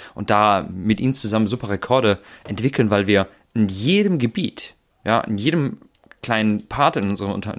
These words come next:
in dem Unternehmen wirklich A-Player haben. Das heißt, wir haben richtig gute Leute. Wenn du zum Beispiel jetzt diesen Podcast hörst und einer unserer Kunden bist, dann weißt du das. Ja, du merkst, hey, es ist ein professioneller Prozess, wenn man reinkommt.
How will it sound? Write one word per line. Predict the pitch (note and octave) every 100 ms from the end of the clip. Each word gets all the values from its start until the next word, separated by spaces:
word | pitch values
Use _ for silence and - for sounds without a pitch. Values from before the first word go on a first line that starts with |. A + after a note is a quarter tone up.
| -
in | G2+
dem | G2
Unternehmen | F#2+ G2 A2 C3+ F2+ - - - _ _ _
wirklich | A#2 A2+ A2+ - - _ _ _ _ _ -
A-Player | G#2+ - G2 F2 E2
haben. | C2+ -
Das | - G2
heißt, | F#2
wir | G2
haben | F#2+
richtig | G2+ C3 D3+ C3
gute | C3 A2+
Leute. | A2+ A#2 A2+ C#3 - -
Wenn | G#2+
du | G#2
zum | G#2+
Beispiel | G#2 G#2+
jetzt | - -
diesen | F#2+ F#2
Podcast | B2+ - A2 -
hörst | G#2 G2
und | F2+
einer | F#2+ F2+
unserer | - F#2+
Kunden | F#2+ C3 A2+
bist, | A2 - - - -
dann | G#2
weißt | G#3 E3
du |
das. | - - -
Ja, | G#2+
du | A2
merkst, | A2+ B2+ - A2
hey, | A2+ A#2 - -
es | A2
ist | G2
ein | A#2
professioneller | - B2+ B2 A2+ A2 G#2+
Prozess, | G#2+ A2+ - G#2+ -
wenn | G2+
man | F#2+
reinkommt. | G2+ G2+ G#2+ G2+